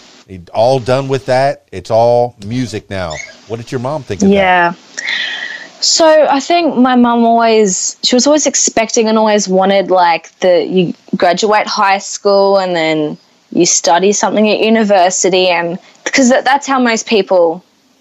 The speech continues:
Speaker 2: think, and that, that's what they expect from most people. But it took her a while 'cause she's like,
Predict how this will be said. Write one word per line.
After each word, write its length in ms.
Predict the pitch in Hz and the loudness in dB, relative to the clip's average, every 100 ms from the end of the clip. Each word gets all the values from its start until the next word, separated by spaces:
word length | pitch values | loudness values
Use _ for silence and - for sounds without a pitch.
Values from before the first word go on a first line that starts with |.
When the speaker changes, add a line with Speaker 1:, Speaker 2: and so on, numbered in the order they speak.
| - | -16
Speaker 2:
think, 440 | - - 170 254 | -8 -2 -2 0
and 100 | 175 | 2
that, 140 | 175 - | 2 0
that's 160 | 214 | -2
what 100 | 208 | -2
they 80 | 208 | -2
expect 300 | 196 - 185 | -2 -4 -4
from 80 | 190 | -4
most 180 | 170 160 | -6 -2
people. 400 | 160 170 170 180 - - - - | -2 0 -2 -2 -12 -12 -14 0
But 580 | 220 202 175 165 - - | 0 4 2 2 2 -2
it 160 | - 208 | -4 -2
took 220 | - 349 | 0 0
her 80 | 359 | 2
a 120 | 330 | 2
while 460 | 240 214 226 233 196 | 2 2 2 2 0
'cause 180 | - 220 | -4 -4
she's 260 | - 226 | -2 0
like, 500 | 208 196 180 - - | 2 2 0 -4 -20